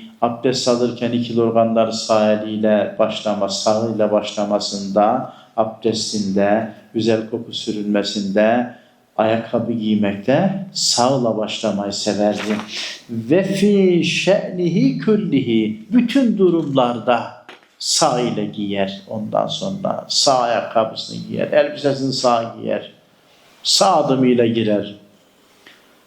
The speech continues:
"Ve an İyas ibn Selemetel Ekva." İyas bin Selemel Ekva'dan rivayetle, "Enne ebahu." Onun babası, "Haddefehu."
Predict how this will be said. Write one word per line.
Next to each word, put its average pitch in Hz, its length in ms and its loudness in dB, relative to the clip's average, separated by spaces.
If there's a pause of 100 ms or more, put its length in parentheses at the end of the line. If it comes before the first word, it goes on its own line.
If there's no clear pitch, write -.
(180)
"Ve 120 180 4
an 220 200 2
İyas 160 520 2
ibn 170 300 2
Selemetel 165 800 0
Ekva." - 640 0 (720)
İyas 165 600 2
bin 151 220 -2
Selemel 147 600 0
Ekva'dan 131 960 0
rivayetle, 117 1040 0 (680)
"Enne 143 760 4
ebahu." 185 840 0
Onun 160 440 0
babası, 185 800 0 (460)
"Haddefehu." 143 1300 0